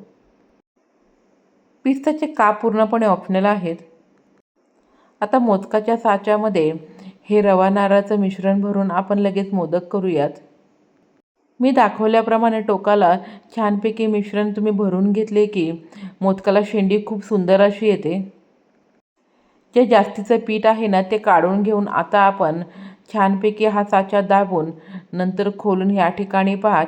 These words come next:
छान सुबक असा रवा नारळाचा मोदक तयार झालेला आहे. हातावरती पाकळ्या न करता साच्यामध्ये पहा,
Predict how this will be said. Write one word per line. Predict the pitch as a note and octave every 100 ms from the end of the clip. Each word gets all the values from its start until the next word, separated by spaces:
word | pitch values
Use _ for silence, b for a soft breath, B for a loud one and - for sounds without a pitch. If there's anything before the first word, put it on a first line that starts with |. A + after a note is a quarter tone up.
| -
छान | G3
सुबक | G3+ G#3 F3+ G3 F3
असा | G#3+ G#3 F3 - B G3 B
रवा | F#3+ F#3 F#3
नारळाचा | G3+ G3+ F#3+ G3 G3+
मोदक | G3 F3 F#3+ F#3+
तयार | F3+ D#3+ F3+
झालेला | F#3 G#3 G3 G3
आहे. | F3+ D#3 E3 F3+ - _ _ _ _ _ _ _ _ _ b b -
हातावरती | G3+ G3 A3+ A#3+ B3
पाकळ्या | B3+ G3 G3 G3+
न | G3+ G3 G3
करता | G#3 G#3 F#3 F#3
साच्यामध्ये | F#3+ E3+ F#3 F#3+ G3 G3+
पहा, | G3 G#3 E3